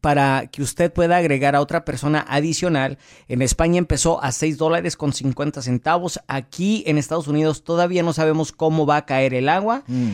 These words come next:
Speaker 1: El caso es de que esto es pa-, porque Netflix había estado, pe-, según ellos, perdiendo un chorro de lana al momento de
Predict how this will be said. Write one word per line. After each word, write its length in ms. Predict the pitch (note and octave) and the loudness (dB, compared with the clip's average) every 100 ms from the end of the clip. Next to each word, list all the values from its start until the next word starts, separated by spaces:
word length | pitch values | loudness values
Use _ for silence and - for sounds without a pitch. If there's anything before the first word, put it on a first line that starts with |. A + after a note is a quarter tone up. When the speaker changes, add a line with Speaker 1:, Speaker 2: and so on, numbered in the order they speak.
| D#2 | -4
Speaker 1:
El 180 | D#2 C#3 | -2 0
caso 280 | E3 D#3 F#3 | 0 0 2
es 100 | E3 | 2
de 160 | D#3+ | 0
que 240 | - C#3+ - | 2 0 0
esto 560 | E3 E3+ - F#3+ - - | 0 0 2 2 0 -2
es 200 | D#3 E3+ | -2 -2
pa-, 340 | - D#3+ E3 | 0 2 2
porque 280 | C#3 D3 C#3+ | 2 0 2
Netflix 360 | D3 D3+ E3+ D#3+ | 0 0 -4 -2
había 200 | C#3+ D3+ | 0 0
estado, 260 | D3+ D#3+ | 2 0
pe-, 160 | - D3 | -2 -8
según 340 | - D3 F3+ | -2 0 2
ellos, 300 | F#3+ D#3 D3+ | 2 2 2
perdiendo 380 | - D3 D3+ D#3+ | 0 0 2 2
un 120 | E3 | 2
chorro 480 | D#3 - A3 - B3 | 0 0 2 2 2
de 140 | F#3+ D#3+ | 2 2
lana 400 | D#3 D#3+ F3+ G#3+ | 2 2 2 0
al 220 | D#3 D3+ | 0 2
momento 520 | C#3+ C#3+ D3+ D3 F#3+ | 2 2 2 0 0
de 240 | E3 C3+ | 2 0